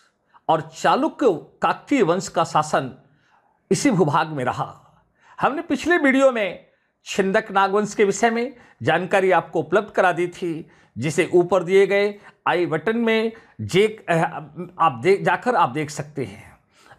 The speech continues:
आज हम बाकी के दोनों वंशों पर प्रकाश डालने जा रहे हैं। छत्तीसगढ़ का मध्यकालीन इतिहास कांकेर के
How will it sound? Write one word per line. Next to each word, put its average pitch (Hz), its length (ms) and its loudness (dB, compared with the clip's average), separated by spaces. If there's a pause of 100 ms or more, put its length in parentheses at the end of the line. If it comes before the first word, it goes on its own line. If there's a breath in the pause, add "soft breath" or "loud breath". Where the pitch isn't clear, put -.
आज 143 200 2
हम 151 440 -4 (260 soft breath)
बाकी 139 380 -2
के 185 180 2
दोनों 180 320 2
वंशों 190 280 0
पर 220 220 0
प्रकाश 170 580 -4
डालने 135 260 -2
जा 113 160 0
रहे 147 100 -4
हैं। - 380 -14 (320 soft breath)
छत्तीसगढ़ 285 600 0
का 196 640 0
मध्यकालीन 180 800 -2
इतिहास 170 720 0 (320 soft breath)
कांकेर 214 800 0
के 165 380 0